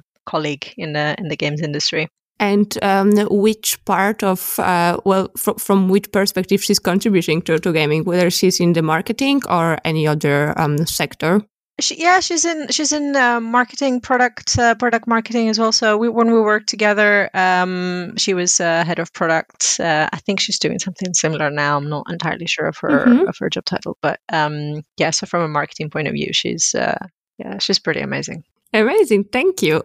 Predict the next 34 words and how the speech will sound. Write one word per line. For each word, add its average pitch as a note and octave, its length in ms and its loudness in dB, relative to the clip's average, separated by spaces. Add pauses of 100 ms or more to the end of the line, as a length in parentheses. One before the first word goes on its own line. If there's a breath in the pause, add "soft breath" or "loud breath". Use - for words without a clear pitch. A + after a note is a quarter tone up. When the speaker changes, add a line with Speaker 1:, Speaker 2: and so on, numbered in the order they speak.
(100)
Speaker 2:
And G#3 400 0
the G#3 220 2
really B3 300 2
last G3 280 0
question, C4+ 640 0 (160)
could A3+ 180 2
you G#3+ 80 2
give C#4+ 220 0
a D4 60 -2
piece B3 260 -2
of B3 140 -2
advice G3+ 540 -2
for G3 220 0
a F#3+ 60 4
girl F#3 340 2 (360 loud breath)
who G#3+ 320 4
wants G#3 300 4
to A#3 60 -2
start F3 340 -2
her F#3+ 200 0
career E3+ 760 2
in F3+ 360 4
gaming F3 400 2
industry, G#3+ 640 2
specifically C#4 800 -2
in C#4+ 180 4
the B3 80 2
marketing D#3+ 560 -2
role? F#2+ 320 0 (680)
Speaker 1:
I'd A#3+ 200 0
say, G#3+ 500 0
<sighs> - 420 -4
you A3 100 -12
know, F3 200 -14